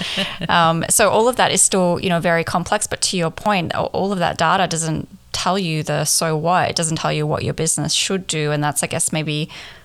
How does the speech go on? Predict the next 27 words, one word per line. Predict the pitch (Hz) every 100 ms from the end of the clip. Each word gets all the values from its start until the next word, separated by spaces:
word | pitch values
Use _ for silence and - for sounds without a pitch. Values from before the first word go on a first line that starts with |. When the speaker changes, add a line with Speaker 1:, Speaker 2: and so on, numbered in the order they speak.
| -
Speaker 2:
going | 170 156
back | 147 -
to | -
the | 175 147 165 180 -
balance | 165 156 160 -
of | 160
science | - 165 156 151 -
and | 156
art. | - 160 170 -
The | -
art | 170 165
comes | - 175 170 -
from | 156
the | 160
human | - 190 160
interpretation. | 147 - - - - 160 247 269 - -
Speaker 1:
One | - 170
of | 160
my | 156 151 147 147
students | - - 175 156 151 147 - - - -
who | 147 139
had | 143 135
worked | 139 -
for | - 147 131
a | -
very | 131 139 131
large | 135 127 127 131 - -